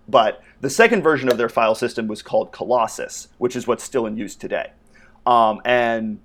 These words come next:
they, they lay things out in something that's fairly similar to this. This also is inspired heavily by the architecture that we built at RethinkDB, which,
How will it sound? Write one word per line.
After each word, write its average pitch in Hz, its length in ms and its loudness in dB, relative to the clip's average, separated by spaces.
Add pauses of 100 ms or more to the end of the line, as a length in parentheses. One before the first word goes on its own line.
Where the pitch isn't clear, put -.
(180)
they, 147 460 4
they 135 200 -2
lay 143 180 0
things 123 300 -6
out 113 140 0
in 113 80 -12
something 110 240 -10
that's - 360 -14 (120)
fairly 117 280 -6
similar 165 360 -2
to 180 100 -16
this. 214 320 -6 (480)
This 180 240 2
also 202 540 2
is 165 120 0
inspired 131 600 0
heavily 117 480 -4
by 107 460 -2
the 117 160 -12
architecture 120 520 -8
that 107 140 -8
we 117 100 -12
built 113 300 -10
at - 120 -12
RethinkDB, 82 680 -16 (420)
which, 110 640 -4